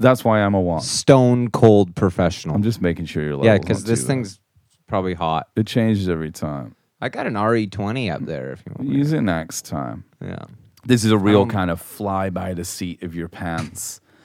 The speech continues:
Speaker 2: This is,
Speaker 1: episode.
Speaker 2: this is one of those episodes where the two of us are truly living <laughs> the impossible way of life.
Speaker 1: I don't even think, honestly, okay, this is what? Episode one nine three?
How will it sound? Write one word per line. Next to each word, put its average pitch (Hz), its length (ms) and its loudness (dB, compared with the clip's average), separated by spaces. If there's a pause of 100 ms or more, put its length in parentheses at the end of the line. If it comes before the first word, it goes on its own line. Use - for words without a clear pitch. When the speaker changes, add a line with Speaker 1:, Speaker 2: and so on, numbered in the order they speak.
(380)
Speaker 2:
This 82 220 0
is, - 0 - (200)
Speaker 1:
episode. 82 200 2
Speaker 2:
this 151 160 -4
is 147 120 -8
one 147 180 0
of 143 60 0
those 135 400 -2
episodes 117 640 0
where 107 420 2 (1000)
the 107 160 -2
two 127 260 -2
of 113 160 0
us 110 200 0
are 101 200 0 (380)
truly 139 840 2
living 95 640 0
<laughs> - 40 -20
the 135 180 0
impossible 123 640 2
way 98 140 2
of 90 140 -2
life. 87 440 -4 (360)
Speaker 1:
I - 160 -2
don't 165 180 0
even 127 260 2
think, 113 580 -4 (320)
honestly, 117 580 -2 (120)
okay, - 160 -6
this 95 160 -4
is 98 80 -8
what? 80 240 -8 (100)
Episode 95 420 -2
one 87 280 -2
nine 90 300 -2
three? 87 420 -6